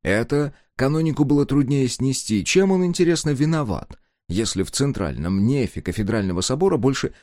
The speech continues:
никто не может уместиться?» И да, разумеется, когда все праздники закончатся, все, кому не лень, захотят увешаться медалями за то, как распрекрасно все было организовано, потому что такова человеческая природа.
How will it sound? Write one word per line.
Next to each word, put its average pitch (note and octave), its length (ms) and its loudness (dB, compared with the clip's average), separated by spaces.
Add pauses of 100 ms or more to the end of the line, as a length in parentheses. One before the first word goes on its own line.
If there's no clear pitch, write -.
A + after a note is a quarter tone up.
(100)
никто C3 400 2
не A#2+ 100 -2
может A#2+ 380 -2
уместиться?» D3 640 -4
И A#2+ 160 2
да, C3 340 0
разумеется, C3 1040 -2 (340)
когда C3 280 2
все D3+ 280 0
праздники C3 480 0
закончатся, A#2 960 -4 (320)
все, - 280 2
кому E3 240 0
не D#3+ 140 2
лень, D3 300 2
захотят A#2 480 -4
увешаться A2+ 600 -2
медалями G#2 600 -2
за F#2 200 -2
то, C3 300 -2
как - 320 -8 (220)
распрекрасно C3+ 880 0
все A#2 220 -2
было G#2 220 2
организовано, F#2 800 -2 (220)
потому A#2+ 280 2
что G#2+ 180 -2
такова G2 440 -2
человеческая F#2 800 -2
природа. C2+ 480 -6